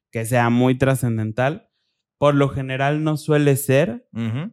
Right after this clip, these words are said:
Speaker 1: porque, eh, pues, son ejercicios completos, ¿no? Años completos. Pero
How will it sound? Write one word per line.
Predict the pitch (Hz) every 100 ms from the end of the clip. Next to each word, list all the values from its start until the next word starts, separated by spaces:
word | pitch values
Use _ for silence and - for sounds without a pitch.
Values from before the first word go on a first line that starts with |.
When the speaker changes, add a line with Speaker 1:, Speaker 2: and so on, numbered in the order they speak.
| _
Speaker 1:
porque, | 143 147 147 156 165 175 -
eh, | 95 117 113 110 110 110 110 110 110 - - - - _ _ _ _ _ _
pues, | 123 123 - - - - -
son | - 135 139
ejercicios | 131 110 113 117 123
completos, | - 107 107 110 101 98
¿no? | 117
Años | 120 120 117
completos. | - 104 110 110 107 - _ _ _ _
Pero | 151 165 160 160 147 127 131 - -